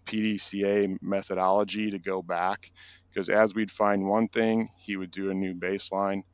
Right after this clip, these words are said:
and go through it again, find another little thing. And we had, like, three continuous improvement things come out of this activity that ended up saving us, you know, a couple hundred thousand dollars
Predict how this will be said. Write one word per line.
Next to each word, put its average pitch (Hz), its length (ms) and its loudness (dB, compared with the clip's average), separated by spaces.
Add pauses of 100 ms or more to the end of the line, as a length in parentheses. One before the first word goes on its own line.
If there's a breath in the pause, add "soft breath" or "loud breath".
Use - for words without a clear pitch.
(360)
and 90 380 -4
go 98 160 -2
through 98 260 -4
it 90 80 -4
again, 104 560 0
find 92 340 -2
another 101 340 0
little 104 240 0
thing. 101 460 -2 (320 soft breath)
And 101 140 -2
we 101 100 0
had, 110 200 4
like, 98 260 2
three 123 420 0
continuous 113 640 0
improvement 98 640 -4
things 95 320 -2
come 95 220 -4
out 92 280 0
of 87 80 -10
this 90 240 -8
activity 92 720 -4 (380 soft breath)
that 98 160 -2
ended 104 260 2
up 92 140 0
saving 98 460 0
us, 92 380 -4
you 98 120 -6
know, 92 180 -2
a 90 120 -6
couple 98 300 -4
hundred 98 280 -2
thousand 90 380 -2
dollars 90 500 -2